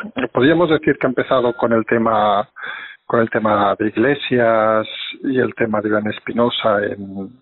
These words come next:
en la comisión, que ha sido una situación un poco extraña, digamos. Es decir, de golpe hemos visto que un partido que precisamente, y lo he comentado por Twitter, seguramente es el único partido en este país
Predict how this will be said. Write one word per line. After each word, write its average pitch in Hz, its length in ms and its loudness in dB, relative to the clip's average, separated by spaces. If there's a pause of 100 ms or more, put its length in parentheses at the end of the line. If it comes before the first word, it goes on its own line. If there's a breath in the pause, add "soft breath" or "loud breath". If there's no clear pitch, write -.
en 117 100 -4
la 101 100 -2
comisión, 147 680 0 (1200 loud breath)
que 120 480 4
ha - 480 0
sido - 160 0
una 170 140 4
situación 175 480 0
un 160 80 -2
poco 139 260 -2
extraña, 110 440 -2
digamos. 101 560 0 (120)
Es 113 140 -6
decir, 117 320 0
de 117 80 0
golpe 170 320 2
hemos 151 240 0
visto 151 260 2
que - 160 -8
un 135 60 -6
partido 139 540 0 (640 loud breath)
que 120 100 -2
precisamente, 135 800 0 (240)
y - 40 2
lo 147 140 2
he 170 40 2
comentado 110 380 -2
por - 180 -4
Twitter, 110 400 0
seguramente 131 480 0
es - 80 -4
el 113 140 -2
único 117 240 -2
partido 113 420 0
en 104 80 -4
este 110 220 -4
país 127 340 0